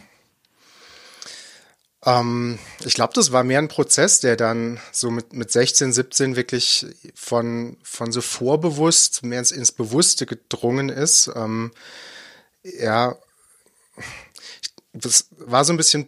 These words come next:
parallel, da-, oder ich hatte großes Glück, weil ich damals eine, eine, eine gute Freundin oder wie man das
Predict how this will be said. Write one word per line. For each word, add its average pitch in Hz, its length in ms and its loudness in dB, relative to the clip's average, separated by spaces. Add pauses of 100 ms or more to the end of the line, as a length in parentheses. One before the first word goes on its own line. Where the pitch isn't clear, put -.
(140)
parallel, 127 500 2
da-, 156 140 0
oder 123 80 -2
ich 123 120 0
hatte 139 240 2
großes 139 440 2
Glück, 156 260 -2
weil 117 160 2
ich - 240 -2 (220)
damals 127 400 4
eine, 120 340 -6 (140)
eine, 113 260 -10
eine 110 120 -12
gute 135 260 -4
Freundin 151 440 2
oder 117 200 -2
wie 120 80 -2
man 120 160 -2
das 117 260 6